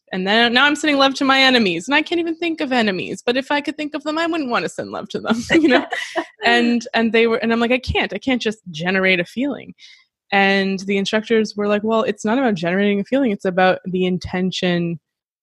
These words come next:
Speaker 1: It's about the intention, sending an
Speaker 2: Mm.
Speaker 1: intention for, for compassion. And that doesn't mean it's there. But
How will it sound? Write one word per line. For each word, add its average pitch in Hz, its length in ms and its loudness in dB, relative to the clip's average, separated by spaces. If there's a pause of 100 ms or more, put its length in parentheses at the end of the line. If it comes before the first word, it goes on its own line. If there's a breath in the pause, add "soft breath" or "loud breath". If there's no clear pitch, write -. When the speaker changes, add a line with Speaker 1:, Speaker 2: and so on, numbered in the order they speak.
(320)
Speaker 1:
It's - 160 -6
about 180 160 2
the 170 100 0
intention, - 600 -2
sending 185 380 2
an 180 80 4
Speaker 2:
Mm. - 20 2
Speaker 1:
intention 175 680 -2
for, - 400 -2 (120)
for - 380 -2
compassion. 175 640 -2
And 175 260 -4 (520 loud breath)
that 180 160 4
doesn't 180 260 2
mean 170 160 -2
it's 165 160 -8
there. 185 440 0 (440)
But 165 380 0